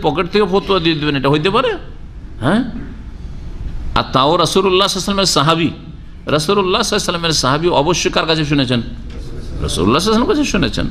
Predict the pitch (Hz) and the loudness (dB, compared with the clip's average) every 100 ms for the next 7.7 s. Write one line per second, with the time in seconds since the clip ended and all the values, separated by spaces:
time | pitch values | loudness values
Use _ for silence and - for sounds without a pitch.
0 | - 95 92 214 - 127 202 - - - | 0 0 2 2 2 0 -2 -4 -8 -8
1 | - 123 131 147 160 147 135 139 139 123 | -2 0 2 2 2 2 2 2 2 4
2 | 135 147 131 180 170 175 - - - 127 | 4 2 2 0 0 -2 -4 -12 -8 -2
3 | 139 139 143 143 131 127 139 131 135 127 | 2 2 0 0 0 0 2 2 2 2
4 | 127 123 131 131 127 131 120 131 131 131 | 2 0 0 0 2 0 0 0 0 0
5 | 131 131 127 135 131 131 127 127 127 123 | 0 0 -2 0 0 2 2 2 0 0
6 | 127 127 131 123 131 123 175 160 110 156 | 2 0 2 2 2 0 -2 -2 -2 -2
7 | 175 165 156 127 78 76 - | -2 -2 -2 0 0 0 -4